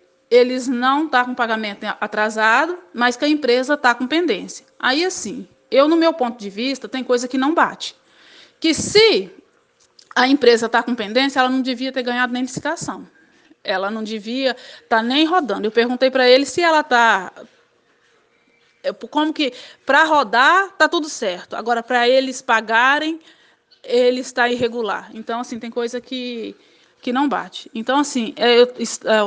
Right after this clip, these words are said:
realmente muito revoltada, porque, assim, você vai na escola, ontem minha irmã foi na escola,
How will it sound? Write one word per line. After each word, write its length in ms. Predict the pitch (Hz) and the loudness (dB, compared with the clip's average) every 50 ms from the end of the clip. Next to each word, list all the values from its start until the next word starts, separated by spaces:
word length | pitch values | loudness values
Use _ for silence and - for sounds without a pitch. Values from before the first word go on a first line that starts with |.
| 202 196 | -2 -4
realmente 580 | 180 208 285 339 330 302 262 240 233 233 - 247 | -2 0 2 4 4 4 2 0 -4 -6 -6 -4
muito 240 | 277 339 359 359 | -4 -4 -4 -4
revoltada, 640 | 277 269 240 220 202 190 - - 190 190 220 247 277 | -6 -6 -6 -6 -8 -8 -4 -2 -2 -2 -2 -2 -6
porque, 340 | 262 - 233 214 - - 226 | -12 -16 -16 -18 -10 -8 -6
assim, 440 | 226 220 - - 240 233 226 214 208 - - - - - - - | -6 -6 -6 -10 -10 -8 -10 -10 -12 -16 -20 -20 -20 -20 -12 -8
você 420 | 208 226 226 - 247 240 240 226 | -8 -6 -2 0 0 0 0 -2
vai 300 | 202 190 233 233 240 247 | -2 0 2 2 2 2
na 100 | 247 240 | 0 -4
escola, 640 | 233 233 - - 220 226 240 254 247 233 202 190 190 - | -6 -8 -8 -6 -2 -2 0 0 0 -2 -4 -6 -8 -6
ontem 220 | 214 233 233 240 | -6 -4 -4 -4
minha 120 | 247 247 240 | -4 -6 -6
irmã 180 | 226 233 233 | -6 -6 -6
foi 140 | 233 - 233 | -6 -6 -6
na 80 | 226 220 | -6 -8
escola, 580 | 208 - - - 220 240 269 294 277 240 240 | -10 -10 -6 -4 -2 0 0 -2 -4 -6 -10